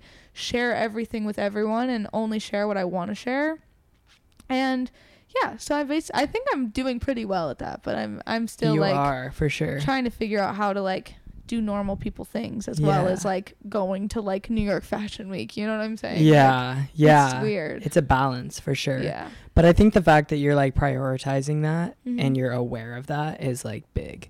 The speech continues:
Speaker 1: Yeah.
Speaker 2: 'Cause a lot of people are still very focused on, like, money and fame,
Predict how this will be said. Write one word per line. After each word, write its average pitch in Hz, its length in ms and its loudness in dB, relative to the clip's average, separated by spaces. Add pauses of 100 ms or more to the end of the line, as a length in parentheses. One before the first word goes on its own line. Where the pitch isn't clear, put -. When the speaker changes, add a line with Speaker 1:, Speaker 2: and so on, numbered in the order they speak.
Speaker 1:
Yeah. 233 300 -6 (100)
Speaker 2:
'Cause 151 160 4
a 147 60 8
lot 139 240 6
of 127 80 0
people 135 320 2
are 131 260 -2
still 135 400 -4
very 131 220 -6
focused 147 420 -10
on, 147 140 -6
like, 143 320 -10 (800)
money 135 440 0
and 131 160 -8
fame, 123 540 -6